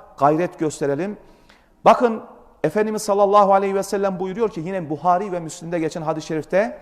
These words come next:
"Sizden biriniz unutarak bir şey yer veya içerse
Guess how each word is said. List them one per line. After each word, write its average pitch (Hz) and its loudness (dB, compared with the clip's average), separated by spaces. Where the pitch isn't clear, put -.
"Sizden 220 0
biriniz 214 -2
unutarak 220 2
bir 208 -4
şey 214 -2
yer 202 0
veya 185 2
içerse 151 -2